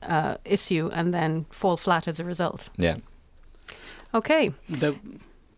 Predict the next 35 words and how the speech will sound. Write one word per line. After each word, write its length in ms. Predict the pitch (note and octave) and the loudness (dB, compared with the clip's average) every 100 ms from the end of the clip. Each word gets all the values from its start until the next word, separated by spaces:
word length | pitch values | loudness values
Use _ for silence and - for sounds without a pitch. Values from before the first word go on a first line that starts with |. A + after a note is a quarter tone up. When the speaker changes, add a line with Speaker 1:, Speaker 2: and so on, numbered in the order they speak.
| _ | _
Speaker 1:
Th-, 140 | C#4+ - | -8 -2
Speaker 3:
do 80 | C#3+ | 0
you 40 | |
wanna 100 | D3 | 2
Speaker 1:
do 80 | A3+ | 4
you 60 | |
Speaker 3:
go? 60 | A3+ | 4
Speaker 1:
have 100 | A#3 | 2
something 260 | D4+ D#4 F#4 | 0 2 2
else? 200 | F4+ - | 0 0
Go 120 | A3 | 2
ahead. 220 | G#3+ F#3 | 2 0
Speaker 3:
I 160 | - E3 | 2 4
was 100 | E3 | 4
gonna 220 | F3 C#3+ | 2 0
Speaker 1:
<laughs> 0 | |
Speaker 3:
go. 80 | - - - | -4 -10 -6
Uh, 40 | E3+ | -2
with, 160 | F#3 F3 E3 | 0 0 2
there's 200 | G3 G3+ | 4 4
an 80 | |
opinion 320 | G3 A3+ G#3+ F3 | 4 4 2 0
piece 180 | D3 | -2
today 260 | - C#3 C3 | 0 0 2
in 200 | B2 B2 | 2 2
Marcel 420 | B2+ B2+ C3+ A#2+ | 4 2 2 2
and 100 | A2+ | 2
Tel-, 320 | B2 A2+ A2 - | 2 2 0 -4
Tulevisius, 520 | - A#2+ A2 G#2+ F2 C#3 | -2 0 0 -2 -6 -4
very 480 | C3 C3+ C3+ A#2+ | 0 4 4 2
quickly, 260 | A2 A#2+ B2 | -2 -6 -8
we'll 120 | A#2 | -8
talk 160 | C3 - | -8 -10
about 160 | - | -10
this, 140 | - | -8